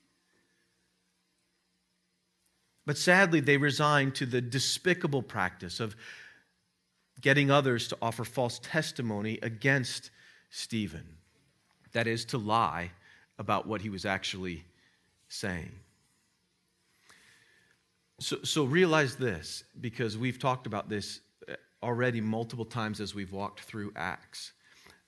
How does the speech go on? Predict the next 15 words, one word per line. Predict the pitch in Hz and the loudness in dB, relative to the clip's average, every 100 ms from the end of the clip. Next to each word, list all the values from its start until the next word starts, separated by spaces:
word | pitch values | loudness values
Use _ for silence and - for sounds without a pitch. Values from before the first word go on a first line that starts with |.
| _ - | _ -2
Anytime | 139 151 156 143 | 0 0 0 0
you | 135 | -2
talk | 117 117 - | -2 -4 -4
about | 113 104 | -6 -6
Jesus, | 101 107 101 87 82 - - _ _ _ _ _ _ _ _ _ _ | -6 -8 -6 -10 -12 -12 -14 _ _ _ _ _ _ _ _ _ _
it's | 113 - | -12 -6
likely | 117 117 117 123 | 0 0 0 -2
that | 107 107 | -2 -2
you | 113 | -4
will | 107 | -4
experience | 101 - 113 104 - | -6 -8 -6 -6 -6
some | - 107 101 95 - _ _ - | -6 -4 -6 -8 -14 _ _ -8
opposition | 101 - 87 98 90 - 80 78 - _ _ _ _ - | -6 -6 -8 -6 -6 -8 -12 -14 -20 _ _ _ _ -14
to | - 104 | -8 -8
that | 92 87 85 | -6 -6 -6